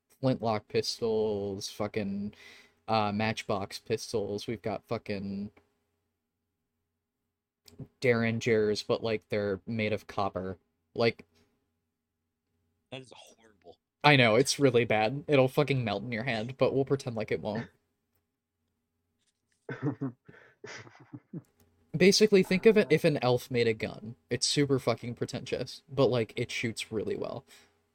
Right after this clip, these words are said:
Speaker 3: Hmm.
Speaker 1: And he goes, "We're actually having a sale right about now." And he points at a, uh, a musket. Um,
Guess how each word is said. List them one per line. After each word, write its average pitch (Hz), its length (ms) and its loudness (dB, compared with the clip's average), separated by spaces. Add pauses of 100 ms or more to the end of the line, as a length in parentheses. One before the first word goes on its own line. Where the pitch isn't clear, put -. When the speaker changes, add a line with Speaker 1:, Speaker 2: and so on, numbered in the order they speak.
(3000)
Speaker 3:
Hmm. 110 460 -10 (220)
Speaker 1:
And 127 140 -4
he 120 100 -4
goes, 117 380 2 (200)
"We're 131 220 2
actually 127 340 0
having 113 300 -4
a 107 40 -8
sale 156 440 2
right 104 180 0
about 101 240 -2
now." 98 340 -8 (840)
And 117 80 -6
he 110 60 -6
points 120 460 -4
at 110 180 0
a, 101 180 0
uh, 98 240 -2
a - 20 -4
musket. - 560 -4 (600)
Um, 107 340 -4